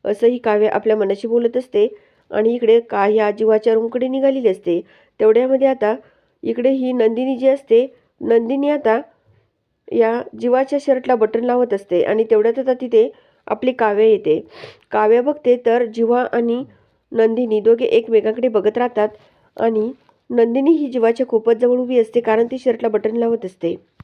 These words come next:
हे सर्व बघते आणि तेथून निघून जाते. जीवाने पण आपल्या हाताने ते बटन जे असतं त्याचा दोरा तोडून जी सुई असते ती या नंदिनीच्या हातात दिलेली असते. त्यानंतर नंदिनी ती सुई आपल्या हातात घेते आणि पुन्हा बॉक्समध्ये ठेवून देते.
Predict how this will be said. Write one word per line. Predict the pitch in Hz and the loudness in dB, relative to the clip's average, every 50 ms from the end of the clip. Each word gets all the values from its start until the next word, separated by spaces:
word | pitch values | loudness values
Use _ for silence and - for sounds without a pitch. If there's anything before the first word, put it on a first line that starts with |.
| _ _ - | _ _ -10
हे | 269 294 302 302 285 | -6 -2 -2 -2 0
सर्व | 277 262 240 240 | 0 2 2 2
बघते | 233 254 262 262 - 240 | 0 -2 -4 -4 -6 -4
आणि | - 233 247 247 - | -4 -4 -4 -4 -4
तेथून | 226 220 254 247 240 | -6 -6 -6 -4 -4
निघून | 233 208 208 214 220 | -2 -2 -2 -4 -2
जाते. | 214 190 180 - 170 170 175 175 _ _ _ _ _ _ - | -2 -4 -4 -2 -4 -4 -4 -6 _ _ _ _ _ _ -10
जीवाने | 196 226 233 240 262 277 294 | -6 -2 0 0 0 0 -2
पण | 285 294 269 - - | -2 -4 -4 -4 -4
आपल्या | 214 220 233 240 | -4 -4 -4 -4
हाताने | 240 233 247 254 247 262 | -4 -4 -4 -4 -4 -4
ते | 254 262 247 220 | -4 -4 -6 -2
बटन | 208 208 208 214 233 240 254 254 269 - _ _ _ _ _ - | -2 -4 -2 -2 -2 -4 -4 -4 -8 -12 _ _ _ _ _ -16
जे | - 240 247 | -4 -2 0
असतं | 247 269 262 - 226 226 | 0 0 -2 -4 -4 -2
त्याचा | 226 226 226 226 254 | -2 -2 -2 -2 -2
दोरा | 240 214 214 214 226 233 233 | -2 0 0 0 0 0 0
तोडून | 226 214 220 233 240 220 - _ _ _ _ _ _ _ _ | -2 0 0 -2 -4 -6 -12 _ _ _ _ _ _ _ _
जी | - 208 240 262 | -8 -6 -6 -6
सुई | 262 - 254 240 | -6 -6 -2 0
असते | 254 277 277 269 - 262 | 0 0 0 -4 -8 -10
ती | 254 262 277 285 | -6 -4 -2 -2
या | 285 269 | -2 0
नंदिनीच्या | 262 226 214 208 220 233 233 - 262 | 0 0 0 -2 -2 -4 -4 -6 -8
हातात | 254 254 269 | -6 -6 -8
दिलेली | 240 233 247 247 262 247 226 | -6 -6 -4 -4 -2 -2 -2
असते. | 185 190 - - 185 180 - - _ _ _ _ _ _ | -2 -4 -6 -6 -6 -6 -6 -8 _ _ _ _ _ _
त्यानंतर | - 220 226 226 226 247 262 240 | -2 -2 0 0 -2 -2 -4 -2
नंदिनी | 254 233 220 214 226 233 247 254 240 | -2 -2 -2 -2 -4 -6 -6 -8 -8
ती | 262 262 | -10 -12
सुई | 262 - 262 247 - - | -8 -8 -8 -6 -4 -4
आपल्या | - - 240 240 | -6 -4 -4 -4
हातात | 240 240 247 254 233 | -6 -4 -6 -8 -6
घेते | 233 269 269 262 - 220 - - | -4 -4 -4 -2 -4 -4 -2 -2
आणि | 220 226 233 | -4 -4 -4
पुन्हा | 220 220 220 233 226 | -6 -6 -4 -4 -4
बॉक्समध्ये | 220 208 196 196 - - 233 226 233 233 | -4 -4 -6 -6 -6 -6 -6 -6 -6 -6
ठेवून | 233 240 247 254 247 | -8 -6 -6 -4 -4
देते. | 220 190 - - 170 165 | -4 -6 -4 -6 -6 -8